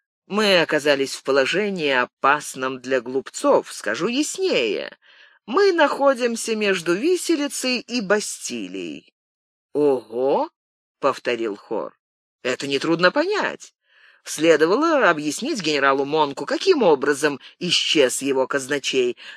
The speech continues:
Для этого я подождал благоприятной минуты, восстановления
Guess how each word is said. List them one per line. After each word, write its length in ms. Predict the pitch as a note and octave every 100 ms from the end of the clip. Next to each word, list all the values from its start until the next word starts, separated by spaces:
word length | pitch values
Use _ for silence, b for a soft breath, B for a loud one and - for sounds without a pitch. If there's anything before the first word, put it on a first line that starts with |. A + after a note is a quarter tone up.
| B
Для 280 | C#4+ D#4+ D4+
этого 220 | - C4
я 400 | A#3 B3 A#3+ G#3+
подождал 560 | G#3 F#3 F3+ F#3 F3
благоприятной 720 | D#3+ D3+ D3 D#3 D3 C3+ C3+
минуты, 680 | C3+ C3+ E3 E3 - F3 E3+ _ _ _ _
восстановления 1000 | C4 F#4 - D4+ A#3+ G3 F3+ E3+ D3+ C#3+